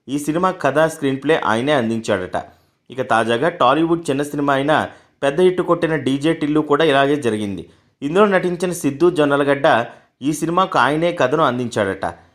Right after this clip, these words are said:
ఇక ఈ సినిమా డైలాగ్స్ ఎలా ఉన్నాయో ప్రత్యేకంగా చెప్పక్కర్లేదు. ఈ మాటలు కూడా యంగ్ హీరోనే రాసుకున్నాడట. థియేటర్లో సందడి చేసిన ఈ మూవీ ఓటీటీలో సక్సెస్ఫుల్గా దూసుకుపోతుంది.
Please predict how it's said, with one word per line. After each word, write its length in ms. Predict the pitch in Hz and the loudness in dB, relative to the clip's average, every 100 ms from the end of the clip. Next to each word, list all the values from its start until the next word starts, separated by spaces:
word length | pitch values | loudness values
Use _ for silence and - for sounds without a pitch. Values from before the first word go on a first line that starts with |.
| _ 117 | _ -6
ఇక 120 | 139 | 0
ఈ 220 | 151 147 | 2 2
సినిమా 280 | 143 143 151 | 0 0 0
డైలాగ్స్ 440 | 117 120 143 147 | 2 2 2 2
ఎలా 160 | 120 123 | 2 2
ఉన్నాయో 320 | 123 123 165 | 0 0 0
ప్రత్యేకంగా 580 | - 127 - 113 127 151 170 | 0 -2 -2 -6 -6 -4 -2
చెప్పక్కర్లేదు. 640 | - - 110 95 95 - _ _ _ 123 | -2 -4 -4 -4 -6 -8 _ _ _ -8
ఈ 80 | 120 | 0
మాటలు 400 | 117 139 170 175 | 2 2 0 0
కూడా 220 | 170 180 | 2 2
యంగ్ 280 | 156 139 151 | 2 0 0
హీరోనే 360 | 165 156 170 | 0 2 2
రాసుకున్నాడట. 640 | 165 151 - 147 135 104 98 - _ _ _ 123 | 2 0 -4 -2 0 0 -4 -8 _ _ _ 0
థియేటర్లో 400 | 147 156 151 160 | 2 2 2 0
సందడి 360 | 156 135 147 147 | 0 -2 -2 -2
చేసిన 200 | 143 147 | -4 -2
ఈ 60 | 139 | -2
మూవీ 480 | 131 135 143 98 - _ - | -2 0 0 -2 -8 _ 0
ఓటీటీలో 460 | 127 151 170 156 180 | 2 2 0 0 -2
సక్సెస్ఫుల్గా 640 | 175 123 165 160 - 143 165 | -2 -4 -4 -6 -4 0 2
దూసుకుపోతుంది. 840 | 160 147 143 131 113 104 95 82 | 0 -2 -2 -2 -2 -2 -6 -10